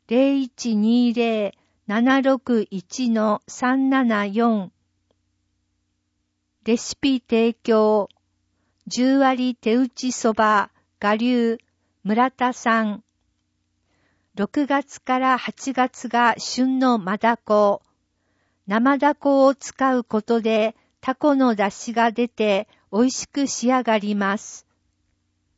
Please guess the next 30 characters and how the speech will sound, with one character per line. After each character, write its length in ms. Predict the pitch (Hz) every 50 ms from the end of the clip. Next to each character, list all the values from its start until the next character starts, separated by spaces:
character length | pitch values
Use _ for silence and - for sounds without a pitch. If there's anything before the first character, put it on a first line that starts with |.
| _ _ _ _ _ -
お 120 | 196 220
店 340 | 254 294 277 - - 269 269
な 200 | 254 254 247 226
ど 180 | 214 214 214
で 340 | 202 214 214 220 220 - -
よ 140 | 214 240 240
く 240 | - - 269 240 208
売 100 | 208 220
ら 140 | 262 262 254
れ 140 | 254 247
て 220 | - - 220 214 208
い 140 | 214 214 196
る 300 | 220 220 214 208 - -
ゆ 180 | 202 190 202 196
で 140 | 262 269
ダ 180 | 240 262 254 254
コ 280 | - - 247 247 240 233
を 100 | 233 226
使 380 | - - - - 247 233 226
う 80 | 220 214
と、 440 | _ - 208 190 190 190 190 - _ _ _ _ _ _ _ _ -
下 320 | - - - 262 262 277
処 160 | - - 294 277
理 160 | 254 262 254
の 180 | 254 262 262
必 300 | 254 - - - - 254
要 220 | 262 262 254 240 240
が 140 | 233 240 220
な 200 | 220 233 247 233
く、 360 | - - 220 208 208 202